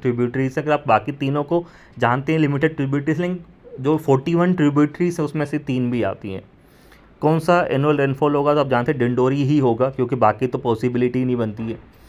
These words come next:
Then हीरापुर, श्योपुर में नहीं, श्योपुर में कोई भी माइनिंग एरियाज होता ही नहीं है, तो बॉक्साइट आप श्योपुर में है ही नहीं, you can, हीरापुर ऐसी कोई जगह ही नहीं है, तो आप हटा सकते हैं उसको।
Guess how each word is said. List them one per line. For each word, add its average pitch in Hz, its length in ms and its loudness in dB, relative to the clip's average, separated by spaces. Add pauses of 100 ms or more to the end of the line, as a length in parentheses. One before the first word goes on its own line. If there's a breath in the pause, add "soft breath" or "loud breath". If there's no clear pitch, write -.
(360 loud breath)
Then 127 320 0
हीरापुर, 175 500 6
श्योपुर 143 280 0
में 139 120 -2
नहीं, 147 100 -2
श्योपुर 156 220 0
में 165 140 0
कोई 160 200 2
भी 170 80 2
माइनिंग 147 340 -2
एरियाज 135 280 2
होता 117 200 -2
ही 123 80 0
नहीं 104 180 -4
है, 107 80 -8
तो 113 100 -12
बॉक्साइट 127 420 2
आप 139 100 0
श्योपुर 135 200 0
में 139 140 -2
है 117 80 -4
ही 113 80 -2
नहीं, 139 160 -6 (360 loud breath)
you 123 200 2
can, 123 120 0
हीरापुर 139 400 2
ऐसी 135 140 -2
कोई 143 140 0
जगह 120 240 2
ही 127 80 2
नहीं 127 120 -2
है, 143 60 -4
तो 151 80 -2
आप 147 120 -2
हटा 104 180 0
सकते 98 300 -6
हैं 92 80 -6
उसको। - 280 -14